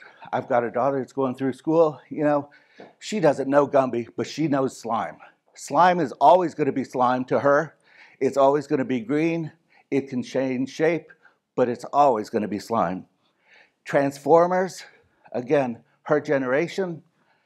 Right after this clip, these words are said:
they can be a vehicle, they can be a monster, okay? They can,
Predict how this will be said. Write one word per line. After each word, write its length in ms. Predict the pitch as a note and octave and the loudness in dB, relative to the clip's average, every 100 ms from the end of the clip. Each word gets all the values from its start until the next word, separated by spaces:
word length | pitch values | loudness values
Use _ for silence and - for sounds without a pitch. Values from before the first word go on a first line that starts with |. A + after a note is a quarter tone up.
| _ _ _ _ | _ _ _ _
they 240 | - D3+ D3 | -4 0 0
can 200 | D3+ B2+ | 0 -2
be 360 | C3+ B2+ A#2 - - | 0 -2 -4 -8 -10
a 80 | |
vehicle, 600 | G#2 C#3 E3 D#3+ E3+ D#3 - _ _ | -4 -2 -2 2 0 0 -10 _ _
they 140 | C3+ C3 | -4 -2
can 160 | B2 | -4
be 120 | A2 | -8
a 80 | G#2+ | -6
monster, 680 | G#2+ C#3+ D#3+ - E3 D3+ - _ _ _ _ _ _ | -2 -2 -2 -2 -2 -2 -6 _ _ _ _ _ _
okay? 480 | A#2+ A#2 D3 C#3+ C#3 _ _ _ | -14 -2 0 0 -2 _ _ _
They 200 | A#2+ D3 | -6 -6
can, 260 | D3+ B2+ | -6 -12